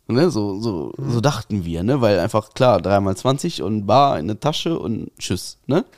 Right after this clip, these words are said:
Speaker 1: Kein Flyer, kein, keine Quittung, keine Bestellbestätigung, nichts. Ich hatte nur eine E-Mail, wo drin stand so, „Jo, Mann, danke.“ <laughs> So, das war halt so, so ein bisschen, ähm, skurril. Aber am nächsten Tag haben wir dann gesagt, so, „Komm, okay,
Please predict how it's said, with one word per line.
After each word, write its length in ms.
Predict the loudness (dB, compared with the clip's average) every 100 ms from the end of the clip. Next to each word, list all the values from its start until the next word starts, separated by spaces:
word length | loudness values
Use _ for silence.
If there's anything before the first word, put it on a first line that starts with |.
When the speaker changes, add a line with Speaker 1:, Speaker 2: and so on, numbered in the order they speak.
| _ _ _ _ _
Speaker 1:
Kein 200 | 0 0
Flyer, 420 | 2 2 6 4
kein, 300 | 4 0 -2 -4 _ _ -2
keine 180 | 0
Quittung, 480 | 0 0 0 0 -2
keine 180 | -2 -2
Bestellbestätigung, 840 | -2 0 2 2 0 -6 -2 2
nichts. 320 | 2 0 -4 -2
Ich 100 | -2
hatte 160 | 0
nur 140 | 2 2
eine 100 | 2
E-Mail, 300 | 4 4 6
wo 100 | 4
drin 220 | 2 0
stand 240 | 0 2
so, 260 | 4 4 2 -6 _ _
„Jo, 140 | 4 6
Mann, 200 | 6 4
danke.“ 340 | 2 0 -8 -12
<laughs> 140 | -14 -4
So, 240 | 8 8
das 440 | 8 2 2 -2 2
war 160 | 4
halt 120 | 4
so, 180 | 4 2 0 -14 -18 -4
so 80 | 0
ein 80 |
bisschen, 500 | 0 2 2 2 0 4
ähm, 360 | 6 6 -2 -6 _ -12
skurril. 480 | 0 2 4 6 6
Aber 120 | 6
am 60 |
nächsten 260 | 4 2 2
Tag 180 | 2 4
haben 80 | 2
wir 60 |
dann 120 | 2
gesagt, 200 | 2 0
so, 100 | 0
„Komm, 320 | 2 4 4 0
okay, 380 | 0 2 2